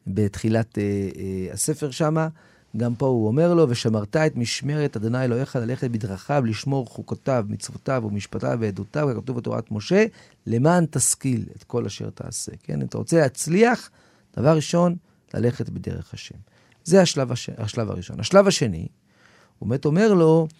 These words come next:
"גם אתה ידעת את אשר עשה לי יואב בן צרויה, אשר עשה לשני שרי צבאות ישראל, אבנר בן נר ולעמסה בן יתר, ויהרגם, וישם דמיון לחמה בשלום", וכולי, "ועשית כחוכמתך,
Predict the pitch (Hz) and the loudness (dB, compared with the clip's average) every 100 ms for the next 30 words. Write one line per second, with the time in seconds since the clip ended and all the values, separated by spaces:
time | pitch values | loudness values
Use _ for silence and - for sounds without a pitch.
0 | - _ - 98 104 104 175 180 123 170 | -20 _ -10 -4 -2 2 2 2 4 4
1 | 190 160 131 - 127 120 - 160 147 120 | 6 4 2 0 0 0 2 2 4 4
2 | 151 123 123 - 101 107 107 143 160 _ | 2 0 -2 -4 -2 0 0 -2 -4 _
3 | _ _ - - 104 98 - 165 175 175 | _ _ -10 -6 -4 -4 -2 2 2 2
4 | 170 - 135 143 147 143 - 123 139 131 | 0 -2 -2 0 0 0 -2 0 0 -2
5 | 104 120 131 120 - 120 110 92 117 127 | -2 -2 0 -4 -4 -2 -2 -2 -2 0
6 | 107 107 143 170 127 101 107 - 131 139 | 0 2 2 2 2 0 -4 -6 -2 -2
7 | 160 _ 98 113 120 113 95 131 139 117 | -4 _ -6 -4 -4 -6 -4 -4 -2 -2
8 | 104 90 92 156 175 147 135 120 117 113 | -2 -4 -2 0 2 0 -2 -4 -4 -4
9 | 107 110 101 98 196 240 226 _ _ _ | -4 -6 -4 2 6 6 4 _ _ _
10 | - - 107 151 247 254 269 _ _ _ | -20 -10 -2 4 8 8 6 _ _ _
11 | _ _ 101 117 208 185 151 131 120 110 | _ _ -2 2 2 2 2 0 2 2
12 | 180 185 120 | 2 0 2